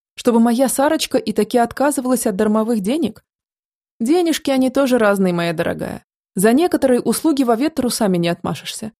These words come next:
Так что лучше ими не пользоваться». Я налила себе еще чаю. Села за стол и задумчиво поболтала ложечкой в напитке.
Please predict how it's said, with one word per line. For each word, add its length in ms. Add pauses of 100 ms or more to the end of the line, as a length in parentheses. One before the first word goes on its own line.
(220)
Так 180
что 180
лучше 300
ими 280
не 140
пользоваться». 720 (680)
Я 180
налила 360
себе 260
еще 200
чаю. 380 (380)
Села 320
за 140
стол 280
и 160
задумчиво 560
поболтала 500
ложечкой 520
в 40
напитке. 540